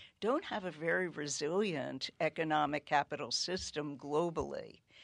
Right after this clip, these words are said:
and that shocks in one place, you know, we used to think only about supply chain shocks in one part of the world influencing other parts of the world. But economic shocks to one region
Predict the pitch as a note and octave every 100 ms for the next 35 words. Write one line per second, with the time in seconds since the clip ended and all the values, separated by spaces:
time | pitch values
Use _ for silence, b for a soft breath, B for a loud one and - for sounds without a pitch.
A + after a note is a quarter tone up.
0 | B B B _ E3+ D#3+ E3 D#3 - -
1 | F#3 G3 A#3 - F3+ E3+ D#3+ D#3+ F#3+ F#3
2 | D3+ B2+ - E3+ E3+ F3+ - E3+ F3+ D#3
3 | E3 F3+ E3 C#3+ C#3+ C#3 - - - F#3+
4 | A3 A3 D#3 C3 B2+ - C#3 C3+ - -
5 | - - B B B F3+ E3+ D#3+ D3+ C3+
6 | C#3+ C3 C3 C3 C#3+ C#3 C#3 D3 D3+ -
7 | E3 D3+ C#3+ C#3+ C#3 - C#3 C#3 C#3 C3+
8 | - C3 B2+ - D3+ C#3 C#3 C#3 - -
9 | - B B B _ E3+ E3+ G3+ G3+ F#3+
10 | E3+ E3+ G#3+ E4 - - - D#3 C#3+ -
11 | C3 - - - G3+ E3+ F3+ F3 D#3 E3
12 | C3+ C3+ C#3 C#3 C#3